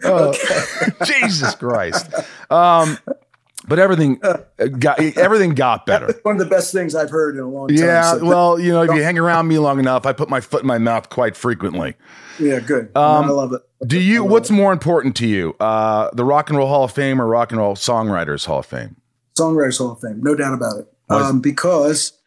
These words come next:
Speaker 2: I mean, look, don't get me wrong. Being in Rock and Roll Hall of Fame is a great career move. <laughs> It's, it's fantastic for your career.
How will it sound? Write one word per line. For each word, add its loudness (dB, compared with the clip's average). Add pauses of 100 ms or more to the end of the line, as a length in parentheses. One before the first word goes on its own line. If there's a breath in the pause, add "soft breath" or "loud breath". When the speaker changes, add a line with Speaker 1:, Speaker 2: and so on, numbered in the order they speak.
(100)
Speaker 2:
I 0
mean, 2
look, -2
don't -2
get -4
me -4
wrong. -6
Being -2
in -2
Rock -2
and -4
Roll -4
Hall -6
of -12
Fame -6
is -6 (360 soft breath)
a -2
great -2
career 2
move. -2
<laughs> -8
It's, -2
it's -8
fantastic -4
for -8
your -4
career. -6